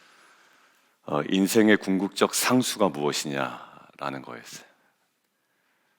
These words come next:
확률이 높다고 해서 그것이 인생의 우리의 궁극적 상수가 될 수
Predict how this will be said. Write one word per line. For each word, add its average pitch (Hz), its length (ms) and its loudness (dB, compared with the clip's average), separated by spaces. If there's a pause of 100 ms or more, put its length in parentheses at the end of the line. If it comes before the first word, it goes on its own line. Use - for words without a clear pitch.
(1300)
확률이 147 540 4
높다고 82 520 2
해서 65 240 0
그것이 85 460 0
인생의 76 460 -2
우리의 67 540 -6 (420)
궁극적 - 840 -4 (300)
상수가 110 920 -2 (160)
될 65 220 -6
수 85 400 -6